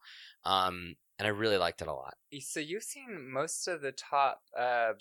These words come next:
Speaker 2: Academy Award nominees.
Speaker 1: I've seen a handful of them. I think Todd has seen all of them now.
Speaker 2: Really?
Speaker 1: Or all the, all the Best Picture nominees, at
Speaker 2: 'Cause
Speaker 1: least. He's seen most of 'em.
Speaker 2: Is Get Out one or no?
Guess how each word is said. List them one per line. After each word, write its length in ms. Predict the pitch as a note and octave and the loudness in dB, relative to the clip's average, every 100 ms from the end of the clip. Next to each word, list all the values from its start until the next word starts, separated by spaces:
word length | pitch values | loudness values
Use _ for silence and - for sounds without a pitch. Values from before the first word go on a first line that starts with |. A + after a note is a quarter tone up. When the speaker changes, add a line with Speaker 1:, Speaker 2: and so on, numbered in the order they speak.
| - | -8
Speaker 2:
Academy 440 | A#2+ - C#3+ C3 B2+ | -12 -6 -6 -4 -4
Award 460 | A#2+ A#2+ B2 B2 | -2 2 4 4
nominees. 600 | B2 A#2+ A2+ B2+ F3+ G2+ C#3+ | 2 -2 -2 -6 -6 -2 0
Speaker 1:
I've 120 | D3 | 0
seen 160 | A3 | 0
a 40 | G3 | -2
handful 480 | A#2+ C3 A2 A2 F#2 | 0 0 0 0 0
of 140 | E2+ | 0
them. 160 | F2 - | -2 -2
I 140 | G2 - - | -2 -4 -4
think 280 | F3+ B3 - | -4 -4 -8
Todd 400 | - - G#2 A#2+ | -6 0 2 2
has 160 | C3 G#2 | 0 -2
seen 300 | - G2+ F#2+ - _ | -2 -4 -6 -8 _
all 300 | G2 F#2+ F#2 | 6 6 4
of 140 | E2 - | -2 -4
them 220 | D2+ D2+ | -10 -8
now. 380 | C#2+ A#1+ - - G#2+ | -6 -4 -6 -10 -8
Speaker 2:
Really? 180 | G#2 C3+ A#2 | 2 6 8
Speaker 1:
Or 80 | |
all 180 | A2 A#2 | 8 8
the, 160 | A#2 A2+ | 6 6
all 120 | A2 | 6
the 80 | G#2+ | 4
Best 180 | G#2+ - | 2 4
Picture 240 | G2 - | 0 0
nominees, 380 | F2 E2 D#2+ D#2 | -2 -2 -2 2
at 60 | - | 2
Speaker 2:
'Cause 80 | E2+ | 2
Speaker 1:
least. 260 | E2 - | -2 -2
He's 140 | B2 A#2 | 0 0
seen 160 | B2+ | 0
most 240 | F#2 E2+ C#2+ | -2 -2 -4
of 80 | |
'em. 180 | C#2 C2+ - | -8 -12 -12
Speaker 2:
Is 160 | C#3 - | -10 0
Get 220 | F3+ F#3 | 2 6
Out 240 | E3 E3 | 6 6
one 200 | D#3+ D#3+ | 4 0
or 120 | C3+ | -2
no? 220 | A2 F#2+ | 0 -2